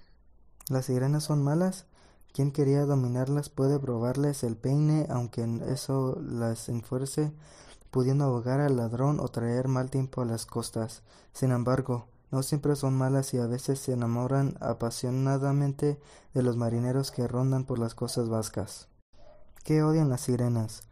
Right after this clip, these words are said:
Si las sirenas odian tanto oír discutir a sus padres es porque en el agua los sonidos se transmiten cinco veces más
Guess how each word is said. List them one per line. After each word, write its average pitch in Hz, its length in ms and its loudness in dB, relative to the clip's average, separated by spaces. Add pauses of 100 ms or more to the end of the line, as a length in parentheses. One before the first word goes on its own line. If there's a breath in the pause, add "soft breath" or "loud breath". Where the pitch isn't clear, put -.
(280 soft breath)
Si - 140 2
las 127 160 2
sirenas 151 420 4
odian 147 260 2
tanto 143 440 2
oír 131 420 2
discutir 123 560 -2
a - 20 -4
sus - 220 -8
padres 135 440 0
es 135 300 0
porque - 320 -4
en 120 80 0
el 120 160 2
agua 139 340 2
los 127 160 -4
sonidos 127 360 0
se - 100 -4
transmiten 120 580 -2
cinco 139 320 0
veces 135 300 0
más 139 320 0